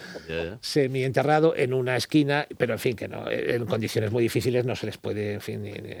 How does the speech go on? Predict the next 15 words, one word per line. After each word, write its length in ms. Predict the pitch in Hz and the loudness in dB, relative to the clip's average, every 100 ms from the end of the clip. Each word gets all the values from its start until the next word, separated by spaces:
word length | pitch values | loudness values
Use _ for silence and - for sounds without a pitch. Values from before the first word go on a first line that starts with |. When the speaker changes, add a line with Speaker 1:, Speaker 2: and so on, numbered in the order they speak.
| - | -8
Speaker 2:
auxiliar, 460 | - - 104 110 | -8 -6 -6 -4
auxiliar, 380 | 120 - 117 127 | -4 -4 0 0
digo, 200 | 127 139 | 2 2
bajar 240 | 123 - 113 | 2 0 -4
el 80 | |
cadáver, 440 | 101 117 135 135 139 | -4 0 2 2 2
ni 80 | 117 | -2
intentar 420 | 107 95 113 107 | -4 -2 -2 -2
nada, 240 | 110 123 | 0 0
porque 200 | 110 98 | -2 -6
es 80 | - | -10
imposible 420 | 104 - 101 95 | -8 -4 -4 -6
a 60 | 92 | -8
esas 260 | - - | -8 -10
alturas. 340 | 104 92 - | -10 -10 -14